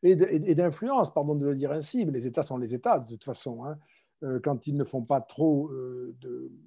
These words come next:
de, de, de choses, c'est qu'ils n'en peuvent pas les faire, c'est pas qu'ils veulent pas. Donc, euh, de toute façon, on est dans, dans cette, dans cette configuration-là.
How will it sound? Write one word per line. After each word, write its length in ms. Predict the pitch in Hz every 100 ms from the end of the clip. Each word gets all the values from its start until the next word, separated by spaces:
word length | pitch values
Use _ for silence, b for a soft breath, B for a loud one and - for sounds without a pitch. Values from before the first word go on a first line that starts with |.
| - _ _ _ 67
de, 200 | 65 -
de, 120 | 123 _
de 60 |
choses, 320 | - 156 151
c'est 80 | -
qu'ils 160 | - 123
n'en 100 | 117
peuvent 240 | 127 -
pas 220 | - 214
les 80 | 143
faire, 380 | 120 151 139 120
c'est 160 | 139 131
pas 100 | 127
qu'ils 160 | 123
veulent 160 | 123 113
pas. 240 | 240 254 B B B B
Donc, 240 | 151 147 156
euh, 140 | 151
de 80 | 143
toute 200 | 156 156
façon, 280 | 175 - 185
on 340 | 160 147 147
est 40 | 143
dans, 160 | 139
dans 220 | 127 135 131
cette, 200 | 139 - -
dans 80 | 131
cette 180 | 123 120
configuration-là. 880 | 127 127 127 123 - 127 190 277